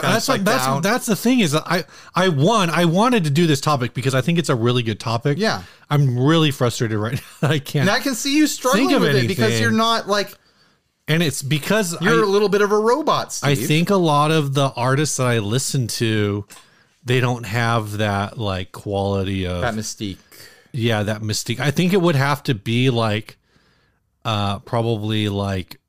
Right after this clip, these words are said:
Speaker 2: uh, the Johnny Greenwood Telecaster.
Speaker 1: Okay.
Speaker 2: Like, I'm not the, I'm not a huge Radiohead fan, but I think that would be one of those.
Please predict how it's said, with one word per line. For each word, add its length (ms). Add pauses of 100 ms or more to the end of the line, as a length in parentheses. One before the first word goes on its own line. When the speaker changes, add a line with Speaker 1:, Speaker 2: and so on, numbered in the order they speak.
(120)
Speaker 2:
uh, 380
the 140
Johnny 380
Greenwood 460
Telecaster. 840 (180)
Speaker 1:
Okay. 240 (400)
Speaker 2:
Like, 200
I'm 160
not 260
the, 360
I'm 80
not 200
a 20
huge 400
Radiohead 540
fan, 320
but 80
I 60
think 220
that 160
would 180
be 200
one 180
of 60
those. 160